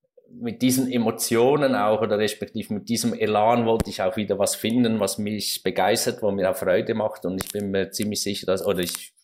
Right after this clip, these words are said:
weiß es, dass ich eigentlich schon ein bisschen gefunden habe. Ich bin bei der Firma Sportec, das ist eine kleine Firma in der Schweiz, die, äh,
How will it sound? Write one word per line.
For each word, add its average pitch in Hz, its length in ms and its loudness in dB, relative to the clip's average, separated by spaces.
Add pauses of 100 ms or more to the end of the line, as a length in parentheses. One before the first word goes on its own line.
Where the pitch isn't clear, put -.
weiß 95 360 -2
es, 117 140 -4
dass 92 180 -4
ich 101 140 -8
eigentlich 95 200 -2
schon 95 280 -4 (440)
ein 101 120 -2
bisschen 95 260 -4
gefunden 110 360 0
habe. 117 180 0
Ich - 160 -6
bin 110 220 0
bei 104 120 2
der 101 120 -2
Firma 104 320 -2
Sportec, 131 680 -2
das 110 140 -8
ist 107 60 -8
eine 95 100 -8
kleine 101 500 -2 (520)
Firma 110 440 0
in 104 120 0
der 95 80 -2
Schweiz, - 560 0
die, 104 380 -2 (280)
äh, 95 380 2